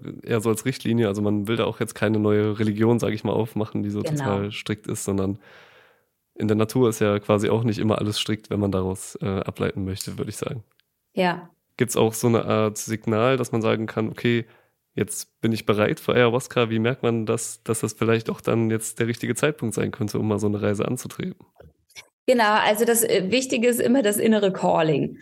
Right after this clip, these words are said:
Speaker 2: ne? Also jeder Mensch, der mit mir Kontakt hat, äh, der weiß, ne, also w-, w-, wenn ich ihn in den Träumen besuche oder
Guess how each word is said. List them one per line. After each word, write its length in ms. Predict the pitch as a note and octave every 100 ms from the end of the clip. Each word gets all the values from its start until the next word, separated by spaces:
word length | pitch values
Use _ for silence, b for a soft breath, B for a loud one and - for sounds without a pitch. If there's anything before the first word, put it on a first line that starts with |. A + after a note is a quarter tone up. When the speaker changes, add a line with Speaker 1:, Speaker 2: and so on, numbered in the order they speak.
| B _
Speaker 2:
ne? 200 | - G3+
Also 220 | G3 G3 G3
jeder 260 | F#3+ G#3
Mensch, 260 | G#3+ G#3+ G#3
der 120 | G#3+
mit 160 | G3+ G3
mir 100 | G#3
Kontakt 480 | G3+ G3+ A3+ A3+
hat, 200 | A3 A3
äh, 340 | - - F#3+ F#3+
der 160 | F#3+
weiß, 320 | F#3 F#3 G3+ G3
ne, 200 | F#3+ G3+
also 320 | F3+ F3 F3+
w-, 480 | - - G#2+ A#2+ -
w-, 220 | F2 -
wenn 300 | - - G3+
ich 120 | G3+
ihn 140 | G3 G3+
in 120 | G3+
den 140 | G3+
Träumen 300 | F#3+ G3 G3+
besuche 640 | G3 F3+ F#3+ F#3+ G3 F#3+ -
oder 400 | D3 F3+ F3+